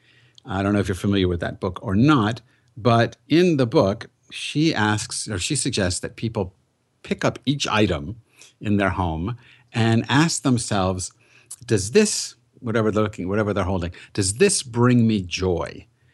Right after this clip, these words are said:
And if the answer is yes, she says, "Keep it." If the answer is no, she says,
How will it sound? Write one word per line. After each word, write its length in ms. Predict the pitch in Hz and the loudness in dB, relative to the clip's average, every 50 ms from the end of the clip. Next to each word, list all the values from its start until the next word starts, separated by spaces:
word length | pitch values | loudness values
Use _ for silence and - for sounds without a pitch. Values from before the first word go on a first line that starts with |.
| _ _ _ _ _ | _ _ _ _ _
And 160 | - 117 120 | -2 0 0
if 80 | 117 117 | 2 2
the 120 | 160 170 | 4 4
answer 200 | 208 233 220 - | 4 4 4 4
is 140 | 180 135 131 | 2 4 4
yes, 260 | 180 151 98 104 110 | 4 2 2 0 -2
she 100 | - - | -4 -6
says, 220 | 135 - 143 131 - | -4 -2 -2 -2 -4
"Keep 240 | - - 208 - - | -4 -6 -6 -6 -6
it." 160 | 73 - - | -8 -8 -10
If 80 | 95 | -10
the 160 | 87 - 123 117 | -8 -4 -2 0
answer 300 | 135 156 143 - 143 139 | 2 2 2 2 2 2
is 160 | 135 120 117 | 2 2 0
no, 240 | 101 85 85 87 92 | 0 0 0 -2 -4
she 140 | - 123 | -6 -6
says, 420 | 113 - 98 98 98 98 98 - | -4 -4 -4 -4 -4 -6 -8 -10